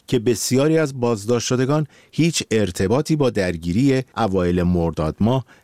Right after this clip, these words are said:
نداشتند. این پرونده در میان اختلافات عمیق در عراق بر سر یک قانون پیشنهادی مطرح می‌شود که نقش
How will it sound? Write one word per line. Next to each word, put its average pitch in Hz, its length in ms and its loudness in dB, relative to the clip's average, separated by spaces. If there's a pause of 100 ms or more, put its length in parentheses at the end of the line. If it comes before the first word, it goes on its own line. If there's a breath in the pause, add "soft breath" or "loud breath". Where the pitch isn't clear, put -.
نداشتند. 110 760 -2 (400 soft breath)
این 147 160 2
پرونده 127 540 0 (240 loud breath)
در 120 220 2
میان 123 480 2
اختلافات 120 800 0
عمیق 113 300 0
در 139 220 0
عراق 87 380 -2 (260 loud breath)
بر 123 140 2
سر 143 220 0
یک 143 280 0
قانون 127 440 2
پیشنهادی 117 600 0
مطرح 156 320 2
می‌شود 156 400 2 (300 soft breath)
که 95 140 -2
نقش 104 440 -2